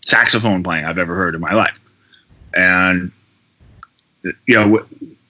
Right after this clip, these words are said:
the thing that had gotten me to wanna play, be a soloist and be a virtuoso was hearing Eruption for the first time. You know, a lot of guitar players talk about that, that moment.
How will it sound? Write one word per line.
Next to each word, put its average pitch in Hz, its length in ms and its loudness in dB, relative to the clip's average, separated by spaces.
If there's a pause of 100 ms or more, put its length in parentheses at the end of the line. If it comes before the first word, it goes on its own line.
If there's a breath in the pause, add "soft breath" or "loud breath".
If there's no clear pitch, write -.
the 113 120 2
thing 151 280 4
that 127 180 6
had 123 160 2
gotten 120 360 0
me 110 180 2
to 104 540 2 (640)
wanna 113 220 2
play, 107 720 4
be 110 120 4
a 98 40 2
soloist 113 800 2
and 85 180 -4
be 92 120 2
a 87 40 0
virtuoso 92 540 2
was 82 220 0
hearing 95 280 2
Eruption 120 600 2
for 120 140 2
the 110 80 4
first 117 200 4
time. 123 220 2 (480 loud breath)
You 113 80 4
know, 104 80 6
a 107 40 8
lot 113 200 6
of 101 60 0
guitar - 340 -6
players 98 300 2
talk 90 200 0
about 82 280 -4
that, 85 180 -2 (220)
that 87 160 0
moment. 95 400 2